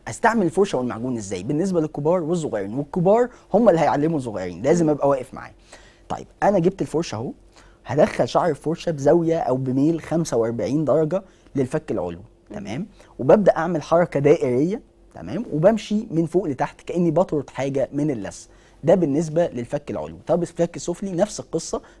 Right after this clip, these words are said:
Speaker 1: بدخل بميل خمسة وأربعين درجة، وببدأ أمشي بحركة دائرية وأمشي من تحت لفوق عشان أطرد أي بواقي أكل، أي بكتيريا مع استعمال المعجون. وبنقسم بقنا أربع تربع،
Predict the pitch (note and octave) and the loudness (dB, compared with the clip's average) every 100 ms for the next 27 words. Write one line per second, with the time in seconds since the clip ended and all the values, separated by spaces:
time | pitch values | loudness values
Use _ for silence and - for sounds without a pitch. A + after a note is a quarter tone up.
0 | - B2+ - - C3+ C3 C3 B2+ G#2+ C3+ | -4 0 0 -2 -4 -2 0 -2 -4 -4
1 | D#3+ C#3 A#2+ A2+ G#2+ B2 E3 C3 D3 E3+ | -4 0 -2 0 -2 -2 -2 0 0 -2
2 | - _ _ - C3 F3 D3+ C#3 C#3+ C3+ | -8 _ _ -4 6 6 6 2 0 -4
3 | - G#2 - B2+ - D#3 C3+ A#2+ C#3+ D3+ | -6 -10 -6 -6 2 2 2 0 2 2
4 | B2+ D3 F#3 - C3+ F3+ - C3+ B2+ B2 | 2 -2 -4 -2 0 0 -2 -4 -4 -6
5 | E3+ - - C#3+ F3 - - A2 F#3+ D#3 | -8 -10 -6 -2 -2 -6 -14 -4 -4 -2
6 | F3 - C3+ - F3+ G#3 D#3+ C3+ D3+ C3+ | -2 -2 -6 -2 0 2 4 4 4 4
7 | - - - D#3+ F3 C3 - D#3 F3+ A#3+ | 0 -6 -6 -2 -2 -2 -6 -4 -4 -4
8 | - _ - E3 F#3+ - C3 - A#2 C#3 | -10 _ -4 0 0 -2 -10 -6 -2 2
9 | D#3+ B2+ B2+ B2 A#2 D#3+ C#4 - - - | 2 2 -2 -2 -2 -4 -4 -10 -16 -2
10 | D#3 A#3 A#3+ B3+ - G3+ D#3 F#3 G#3 F#3 | 2 4 2 -4 0 0 0 0 0 4
11 | G#3 E3 A#2+ A#2 F2+ D#2+ | 4 4 0 -4 -6 -10